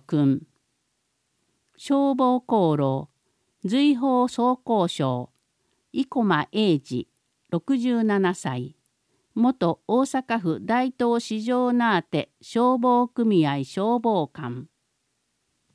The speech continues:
二の七、大東市スマイルミネーション二千二十三。そうハッピー、心に灯る感動の光。十二月二十五日月曜日まで。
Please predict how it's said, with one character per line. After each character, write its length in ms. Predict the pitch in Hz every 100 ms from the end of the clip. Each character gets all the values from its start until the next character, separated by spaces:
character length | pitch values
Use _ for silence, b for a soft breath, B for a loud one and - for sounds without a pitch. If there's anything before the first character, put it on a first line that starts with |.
| _ _ _ _ _ _ _ _ _ -
二 180 | 220 302
の 160 | 269 185
七、 420 | 170 165 139 131 _ _ _ _ _ _ -
大 280 | 220 240 247
東 220 | - 220 196
市 140 | 180
ス 160 | - 175
マ 220 | 214 269
イ 80 | 277
ル 100 | 277
ミ 160 | 277
ネ 200 | 262 254
ー 40 | 240
シ 160 | -
ョ 40 | 151
ン 160 | 143 -
二 100 | 175
千 380 | 190 - 277 175
二 180 | 190 247
十 280 | 226 156 135
三。 440 | - 147 139 139 _ _ _ _ _ _ _ _
そ 420 | - 269 277 269
う 20 |
ハ 180 | - 240
ッ 60 | - _
ピ 360 | 151 135 131 -
ー、 20 | _ _ _ _ _
心 440 | - 202 277 277 285
に 180 | 214 160
灯 320 | 170 160 156
る 160 | 151
感 380 | 147 175 190 254
動 240 | 233 220 196
の 160 | 180
光。 500 | 175 - 151 131 131 _ _ _ _ _ _ _ -
十 240 | 202 254
二 120 | 254 240
月 280 | 233 -
二 160 | 233 285
十 260 | 240 185 170
五 140 | 220
日 300 | 202 165 147
月 320 | 143 147 -
曜 260 | 247 233 170
日 160 | 143
ま 120 | 139 127
で。 200 | 127